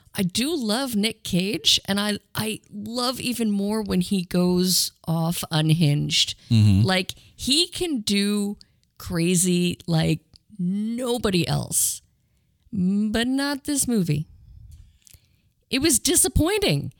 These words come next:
Speaker 1: It was very disappointing because I think it had so much more potential, and it felt like he was, um,
Speaker 2: Dialing it back?
Speaker 1: being,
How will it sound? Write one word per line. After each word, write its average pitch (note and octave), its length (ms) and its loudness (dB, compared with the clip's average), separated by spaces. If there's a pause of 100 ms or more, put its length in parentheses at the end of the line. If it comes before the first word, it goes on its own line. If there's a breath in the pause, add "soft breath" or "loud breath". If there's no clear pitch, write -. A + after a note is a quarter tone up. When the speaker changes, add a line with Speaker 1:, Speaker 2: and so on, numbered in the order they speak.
(220 soft breath)
Speaker 1:
It C#4 100 0
was D#4 200 2
very D4+ 380 -2
disappointing D#3+ 720 -2
because A3 440 -2
I A#3 60 -2
think D4 220 -4
it D#4 80 -4
had B3+ 220 -4
so - 520 -2
much C4 260 -4
more A3+ 180 -4
potential, A#3+ 760 -2 (320 loud breath)
and B3+ 140 -2
it C4+ 100 -2
felt - 380 -6
like - 240 -4
he A3+ 280 -4
was, D#3 680 2 (100)
um, C#3+ 600 2 (380 loud breath)
Speaker 2:
Dialing E2+ 320 0
it E2 60 0
back? E2 220 0
Speaker 1:
being, B3+ 380 0